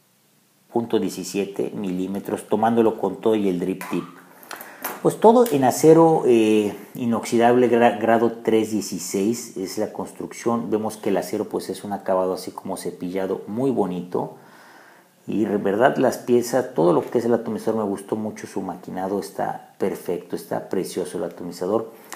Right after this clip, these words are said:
El tanque, eh, pues alberga el depósito, son hasta dos mililitros de líquido, es lo que nos va a albergar. Y el sistema muy parecido al Kaifun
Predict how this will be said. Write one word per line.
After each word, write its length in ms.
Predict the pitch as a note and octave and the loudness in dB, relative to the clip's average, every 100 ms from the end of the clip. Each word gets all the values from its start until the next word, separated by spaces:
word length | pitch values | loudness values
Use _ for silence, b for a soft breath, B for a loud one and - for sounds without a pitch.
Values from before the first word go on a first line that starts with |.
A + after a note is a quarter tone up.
| B B B B - | B B B B -4
El 200 | G#2+ - | -4 4
tanque, 760 | C#3 C3+ - C#3+ D3 A#2 A2+ | 4 4 2 2 2 2 2
eh, 100 | A2 | 2
pues 200 | A2 G#2 | 0 0
alberga 500 | A2 A#2 A#2+ B2 A#2+ | 2 4 6 6 6
el 240 | - G#2 G2 | 2 0 0
depósito, 540 | G2+ A#2 A2+ A#2 A#2 | 0 0 0 0 -4
son 260 | A2 A#2 A2+ | -2 -2 -2
hasta 260 | G#2 G#2 | -4 -2
dos 280 | G2 A#2+ A#2 | 2 2 2
mililitros 680 | A2+ G2+ F#2 F2+ - G#2 F#2+ | -2 0 -2 -4 -2 -2 0
de 80 | F#2 | -2
líquido, 520 | F#2+ - A2 A2+ - | -2 -4 0 0 0
es 80 | G2 | -4
lo 160 | G2 - | -4 -6
que 80 | |
nos 140 | F#2+ F#2 | -6 -2
va 40 | |
a 40 | G2+ | 0
albergar. 440 | G2 G2+ A2+ - B B B B | 0 0 0 -2 B B B B
Y 220 | F2+ G2 - | -4 -4 0
el 240 | B2+ A2+ | 2 2
sistema 920 | C3 A#2 - D3+ D3+ D#3 D#3 - - - | -2 -6 4 6 6 4 2 -2 -16 -8
muy 320 | C#3+ D#3 G#3 | -2 2 2
parecido 500 | G3+ D#3 A#2+ C3+ C3+ | 6 6 6 6 6
al 160 | B2 - | 4 4
Kaifun 540 | A#2 A2+ A#2 G#2 | 4 4 0 -4